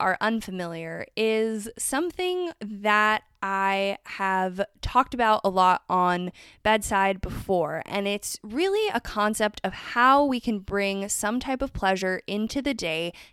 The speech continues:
every single day. And it really becomes an important question that I've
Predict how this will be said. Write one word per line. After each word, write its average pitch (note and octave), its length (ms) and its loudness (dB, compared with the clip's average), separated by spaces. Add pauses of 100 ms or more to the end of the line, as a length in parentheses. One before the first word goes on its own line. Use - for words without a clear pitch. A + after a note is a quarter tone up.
(180)
every F#3+ 320 2
single F3 400 -4
day. - 380 -10 (360)
And B3 500 2
it C#4 180 -4
really D4 300 2
becomes A#3 520 0
an A3 140 0
important G3+ 560 -4
question F#3 480 -4
that E3+ 260 -4
I've F#3+ 320 0